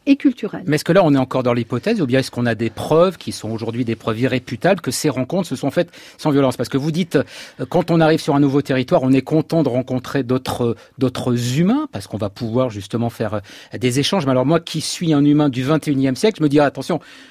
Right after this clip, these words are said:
Speaker 2: euh, je vois des gens qui arrivent sur mon territoire, ils vont me piquer, euh, les, les bêtes dont j'ai besoin pour ma nourriture, les, les fruits et, euh,
Speaker 1: Oui,
Speaker 2: dont j'ai,
Speaker 1: mais
Speaker 2: dont, dont j'ai besoin. Donc, je vais plutôt les voir comme des, des,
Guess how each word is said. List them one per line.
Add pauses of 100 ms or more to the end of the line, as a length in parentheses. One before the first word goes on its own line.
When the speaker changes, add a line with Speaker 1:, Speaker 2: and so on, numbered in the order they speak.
(300)
Speaker 2:
euh,
je
vois
des
gens
qui
arrivent
sur
mon
territoire,
ils
vont
me
piquer,
euh, (320)
les,
les
bêtes
dont
j'ai
besoin
pour
ma
nourriture,
les,
les
fruits
et,
euh, (100)
Speaker 1:
Oui,
Speaker 2:
dont
j'ai,
Speaker 1:
mais
Speaker 2:
dont,
dont
j'ai
besoin.
Donc,
je
vais
plutôt
les
voir
comme
des,
des,